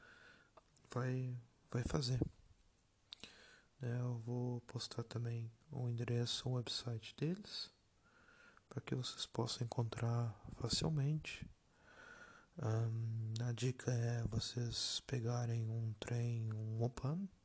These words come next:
U-Bahn U dois, e o dois vocês vão ter que descer na estação Silbernornstraße. Vocês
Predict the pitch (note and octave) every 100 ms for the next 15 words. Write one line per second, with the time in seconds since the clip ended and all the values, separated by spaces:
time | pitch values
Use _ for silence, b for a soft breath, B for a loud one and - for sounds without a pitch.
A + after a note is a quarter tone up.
0 | - - C3 B2 B2+ C3 B2 A#2+ A2+ A#2
1 | A#2+ A#2 A2+ B2 - A3+ G#3+ - - -
2 | _ - B B B B B B B B
3 | - B2+ B2 C3+ C#3+ B2 B2+ B2+ B2+ -
4 | B2+ - B2 A#2 B2 A#2 B2 A#2+ A#2+ A#2+
5 | - A#2 A#2 B2 A#2+ - - - - B2
6 | A#2+ A#2+ A#2 A2 G#2+ A#2+ C3 D3 D3+ D#3
7 | D#3+ E3+ - - D3 D3 C3+ - C#3 -
8 | _ B B B B B B B B -
9 | - A2+